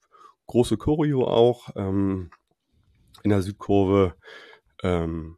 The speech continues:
Freibeuter der Liga, immer auf Kurs stand dort und dann halt mit einer Mittelblockfahne, die es untermalt hat, äh, ja, plus sozusagen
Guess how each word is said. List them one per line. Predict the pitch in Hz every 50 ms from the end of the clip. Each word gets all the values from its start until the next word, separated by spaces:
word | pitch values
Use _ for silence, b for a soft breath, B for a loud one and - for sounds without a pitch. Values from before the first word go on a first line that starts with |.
| _ _
Freibeuter | - - - 98 107 113 - 113 110 107 107 101
der | 85 87 87
Liga, | 92 104 120 120 117 113 110 104
immer | 107 107 104
auf | 95 92 -
Kurs | - - 131 135 131
stand | - - 113 110 107 98 -
dort | 98 101 98 98 90
und | - 98 98 95
dann | 95 92
halt | 92 92 90 90
mit | - 95 - -
einer | 98 95 90 87 80 b b b b b b b
Mittelblockfahne, | 120 139 139 143 123 110 107 107 101 - - - 110 107 107 104
die | 98 101
es | 92 -
untermalt | 104 101 95 98 101 107 104 101 -
hat, | 107 101 101 101 101 107 -
äh, | 104 98 92 92 92 92 - _ _ -
ja, | 87 85 80 - - _ _ b b b b b b b b b
plus | - - 104 95 - -
sozusagen | - 87 - - 98 92 98 98 95 92 90 90 92 92 85